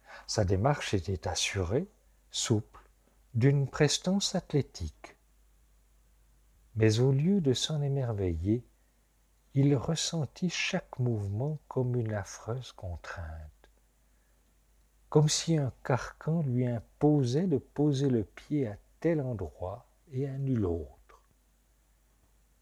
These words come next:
Il agita les bras, ses moulinets se coulèrent en geste de danse, à la fois aérien et précis, qu'il exécuta contre son gré, entraîné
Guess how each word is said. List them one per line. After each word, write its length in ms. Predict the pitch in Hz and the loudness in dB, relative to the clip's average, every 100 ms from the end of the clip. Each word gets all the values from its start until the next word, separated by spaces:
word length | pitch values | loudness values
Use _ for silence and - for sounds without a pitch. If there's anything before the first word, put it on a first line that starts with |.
| _ | _
Il 200 | - 101 | -2 0
agita 480 | 90 80 87 - 92 | 0 -2 -4 -4 -4
les 180 | 92 95 | -4 -4
bras, 360 | 101 117 190 196 _ _ _ _ _ _ _ _ - | -4 -2 -4 -6 _ _ _ _ _ _ _ _ -6
ses 260 | - 208 | 0 2
moulinets 540 | 202 202 190 185 208 226 | 4 4 2 2 0 -2
se 200 | - 127 | -4 -4
coulèrent 680 | - 143 120 135 202 196 - | -2 4 8 8 6 2 2
en 180 | 127 120 | 4 4
geste 580 | 98 135 190 - - - | 6 6 6 2 0 2
de 200 | 127 131 | 6 6
danse, 760 | 113 104 90 92 107 - - - _ _ _ _ _ _ - | 6 2 0 -6 -12 -14 -16 -18 _ _ _ _ _ _ 4
à 100 | 147 | 8
la 140 | 156 | 8
fois 400 | - - 196 175 | 6 2 4 6
aérien 680 | 165 170 165 147 135 165 196 | 8 8 6 4 4 4 4
et 220 | 190 175 | 4 2
précis, 720 | 175 - 156 - - - 101 - _ _ _ _ _ _ _ _ _ - | 0 0 0 2 -2 -2 -4 -8 _ _ _ _ _ _ _ _ _ 4
qu'il 200 | 196 180 | 10 12
exécuta 640 | 151 170 - 180 - 208 - - | 12 10 8 6 8 8 8 10
contre 460 | 208 214 - - | 12 12 12 8
son 340 | 127 - 107 131 | 6 6 0 2
gré, 380 | 123 135 196 240 _ _ _ _ _ _ | 4 4 4 0 _ _ _ _ _ _
entraîné 960 | 202 214 202 - - 127 135 123 131 190 | 8 10 8 0 -2 6 6 6 6 4